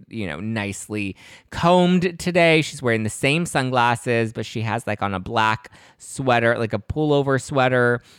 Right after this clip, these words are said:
It's a G C D S, G C D S sweater, and it says, "Always cool."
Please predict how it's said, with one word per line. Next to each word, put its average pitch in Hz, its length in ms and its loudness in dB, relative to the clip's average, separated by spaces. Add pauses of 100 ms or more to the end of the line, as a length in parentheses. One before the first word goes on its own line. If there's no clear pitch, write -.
It's 120 180 -4
a 110 300 2
G 131 320 -2
C 139 180 -6
D 127 720 -2
S, 117 280 0 (100)
G 143 220 -2
C 143 240 -6
D 123 320 -4
S 113 400 0
sweater, 113 680 0 (320)
and 117 100 -4
it 113 120 -4
says, 117 260 -2 (220)
"Always 123 560 2
cool." - 600 -6